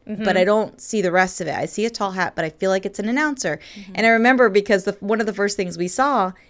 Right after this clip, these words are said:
Speaker 2: and you had said Van Helsing, but I don't think we made the Hugh Jackman, J-, uh, the Hugh Jackman
Speaker 1: Jackman.
Speaker 2: connection yet.
Speaker 1: Yeah.
Speaker 2: But then when I Googled announcer with a tall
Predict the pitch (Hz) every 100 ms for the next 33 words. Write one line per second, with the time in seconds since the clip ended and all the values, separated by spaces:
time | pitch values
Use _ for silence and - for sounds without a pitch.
0 | - 214 247 254 254 180 160 165 175 190
1 | 196 190 170 170 170 175 170 175 180 170
2 | 165 170 - 175 165 151 - 190 170 -
3 | 165 - - - 165 - 170 214 175 165
4 | 220 220 196 180 220 190 226 226 233 254
5 | - - - 190 180 208 208 208 196 185
6 | 202 202 202 190 190 170 180 175 196 208
7 | 180 180 170 180 170 175 170